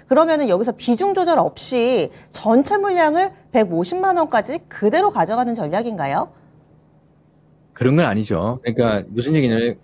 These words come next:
Speaker 2: 하면 그러니까 예를 들어서 지금 백만 원, 구십만 원 권 이상에서 매수를 해서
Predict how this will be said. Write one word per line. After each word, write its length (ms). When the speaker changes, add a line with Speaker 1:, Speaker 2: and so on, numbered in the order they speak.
Speaker 2:
하면 520
그러니까 260
예를 180
들어서 680
지금 220
백만 300
원, 80
구십만 400
원 60
권 100
이상에서 560
매수를 360
해서 160